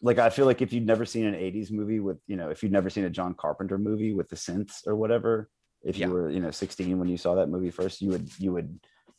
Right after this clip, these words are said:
Speaker 1: you wouldn't need those references, you know, because he
Speaker 2: Yeah.
Speaker 1: just kinda transcended them. Kinda,
Speaker 2: Oh my
Speaker 1: pretty
Speaker 2: God.
Speaker 1: fucking brilliant, yeah.
Speaker 2: Yeah, absolutely. I, I
Speaker 1: Yeah.
Speaker 2: love thinking about him that way. And one of the,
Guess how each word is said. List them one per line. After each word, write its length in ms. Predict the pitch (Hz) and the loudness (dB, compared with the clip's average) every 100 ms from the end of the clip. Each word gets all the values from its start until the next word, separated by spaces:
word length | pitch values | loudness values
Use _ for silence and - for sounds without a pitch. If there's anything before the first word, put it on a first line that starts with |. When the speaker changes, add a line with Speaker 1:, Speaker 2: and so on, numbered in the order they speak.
| _ _ | _ _
Speaker 1:
you 160 | 90 110 | 2 4
wouldn't 240 | 110 101 | 6 4
need 220 | 95 123 131 | 6 4 4
those 260 | 78 78 | -2 -4
references, 760 | 67 - - - - 50 - - | -8 -8 -10 -14 -14 -16 -18 -14
you 100 | 85 | -10
know, 140 | 82 78 | -8 -6
because 280 | 92 - | -6 -6
he 60 | 117 | -6
Speaker 2:
Yeah. 140 | 156 | -4
Speaker 1:
just 220 | 131 - - | -4 -8 -8
kinda 180 | 98 | -8
transcended 640 | 85 98 87 - 98 92 50 | -4 -4 -4 -4 -4 -4 -10
them. 320 | - - - _ _ _ _ _ _ | -16 -16 -20 _ _ _ _ _ _
Kinda, 260 | - 175 151 | -2 0 0
Speaker 2:
Oh 60 | 73 | -2
my 120 | 113 | -8
Speaker 1:
pretty 60 | 113 | -6
Speaker 2:
God. 340 | 95 98 269 | -4 -2 0
Speaker 1:
fucking 260 | - 185 98 | 0 0 0
brilliant, 500 | 80 104 78 55 - _ | 0 0 0 -8 -16 _
yeah. 260 | 80 82 95 | -4 -4 -4
Speaker 2:
Yeah, 420 | 101 175 185 107 - | -4 0 0 -2 -2
absolutely. 640 | 123 151 - 127 139 123 110 | 0 0 0 -4 -2 0 4
I, 80 | |
I 220 | 113 117 113 | 4 4 0
Speaker 1:
Yeah. 60 | |
Speaker 2:
love 340 | 113 123 131 - | 2 2 2 0
thinking 260 | 113 131 | -6 -4
about 180 | 117 101 | -4 -4
him 120 | 107 | -4
that 180 | 95 92 | -6 -4
way. 240 | 98 92 - - - _ | -6 -6 -10 -16 -20 _
And 380 | 104 110 107 - _ - | -2 -2 -4 -14 _ -8
one 240 | 113 135 | 0 0
of 160 | 185 175 | 0 6
the, 360 | 175 156 139 | 8 8 6